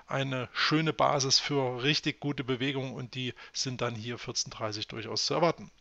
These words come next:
wenn nicht bereits schon im Vorfeld hier weitere Tagestiefs folgen. Bleibt interessant, bleibt spannend. Ich wünsche Ihnen erstmal einen erfolgreichen Handelstag noch und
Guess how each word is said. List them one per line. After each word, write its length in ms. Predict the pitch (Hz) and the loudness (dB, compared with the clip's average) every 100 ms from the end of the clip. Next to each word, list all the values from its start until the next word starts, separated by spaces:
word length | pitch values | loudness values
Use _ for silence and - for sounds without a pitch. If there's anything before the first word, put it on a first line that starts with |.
| 156 120 | -14 -4
wenn 160 | 127 135 | -4 -2
nicht 200 | 143 - | -6 -4
bereits 260 | 170 170 | -6 -2
schon 140 | - 175 | -4 -4
im 100 | - | -4
Vorfeld 360 | 160 151 143 | -4 -2 -4
hier 160 | 147 135 | -4 -2
weitere 280 | 117 120 123 | -2 -2 -6
Tagestiefs 540 | - 123 131 160 - | -6 -8 -6 -2 -2
folgen. 280 | - 113 - _ | 0 -2 -4 _
Bleibt 240 | 143 151 - | 2 2 4
interessant, 400 | 165 156 202 196 | 2 6 6 6
bleibt 220 | 165 - | 4 6
spannend. 320 | 185 208 196 - - | 6 6 4 -8 -10
Ich 200 | - 143 | -2 -2
wünsche 180 | 151 135 | 0 -2
Ihnen 100 | 131 | -2
erstmal 360 | 123 - 120 113 - - - | 0 0 -2 -4 -12 -18 -10
einen 240 | 143 131 | -8 -6
erfolgreichen 640 | 123 - 127 127 123 113 120 | -6 -6 -8 -6 -8 -6 -8
Handelstag 440 | 123 - 123 120 | -6 -4 -2 4
noch 300 | 170 208 - - - | 8 8 6 -18 -4
und 300 | 160 156 | -4 -2